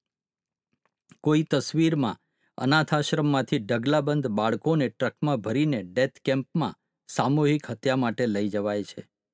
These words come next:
ઓઝવિટ્સની નજરબંધી છાવણીનું મોટું રેલવે પ્લેટફોર્મ છે. ત્યાં થોડા જર્મન ઓફિસર ઊભા છે અને સામે છે અસંખ્ય પુરુષો, સ્ત્રીઓ, બાળકોનો સમૂહ.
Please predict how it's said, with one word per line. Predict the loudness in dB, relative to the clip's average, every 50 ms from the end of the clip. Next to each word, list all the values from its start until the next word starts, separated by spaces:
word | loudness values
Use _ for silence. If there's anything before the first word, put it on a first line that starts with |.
| _ _ _ _ _ _ _ _ _ _ _ _ _ _ _ _ _
ઓઝવિટ્સની | 2 2 2 2 4 4 4 4 2 0 0 2 2 4 4 4 2
નજરબંધી | 2 2 2 2 2 2 2 2 2 2 2 2 2 2 0
છાવણીનું | 0 0 0 0 0 2 2 2 2 2 2 2 2 2
મોટું | 2 0 0 0 0 0 0 2
રેલવે | 2 2 2 2 0 -2
પ્લેટફોર્મ | -2 -2 -4 -6 -4 -4 -4 -2 -2 -2
છે. | -4 -6 -10 -12 -12 _ _ _ _ -10 _
ત્યાં | 0 0 0
થોડા | -2 -2 -2 2 2 2 2
જર્મન | 2 0 -2 0 0 0 0 0
ઓફિસર | -2 -2 -4 -4 -4 -4 -2 -2 -2 -2
ઊભા | -4 -6 -8 -4 -2 -2 -2
છે | -2 -6 -10 -10 -10 _ _ _ _ _ _ _
અને | -2 0 0
સામે | 0 2 0 2 2 2 0 0
છે | -2 -2
અસંખ્ય | -2 -2 -4 -2 0 2 2 2 2 0 -2 -4 -4 -4 -4 _ _
પુરુષો, | -2 -2 0 -2 -2 -2 -2 -2 -2 -4 -6 -10
સ્ત્રીઓ, | -12 -8 -6 -2 0 0 2 2 2 0 -2 -4 -6 -4
બાળકોનો | -2 -2 -2 -2 -2 -2 -2 -2 -2 -4
સમૂહ. | -4 -4 -2 -2 -2 -4 -6 -8